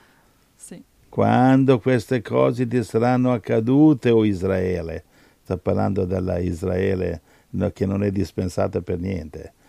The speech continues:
Speaker 1: Mm.
Speaker 2: perché de-, deve nella sua angoscia Israele, deve tornare al Signore,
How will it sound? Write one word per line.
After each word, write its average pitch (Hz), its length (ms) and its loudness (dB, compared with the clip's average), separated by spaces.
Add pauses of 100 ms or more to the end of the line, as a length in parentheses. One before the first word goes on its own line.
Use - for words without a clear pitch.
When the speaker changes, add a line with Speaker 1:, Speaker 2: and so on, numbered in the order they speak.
(100)
Speaker 1:
Mm. 214 120 -20
Speaker 2:
perché 101 360 0
de-, 98 360 -2 (200)
deve 110 540 6
nella 104 220 0
sua 107 200 -2
angoscia 107 520 0
Israele, 95 760 -4 (460)
deve 107 360 2 (200)
tornare 117 640 0
al 98 100 -2
Signore, 85 840 -10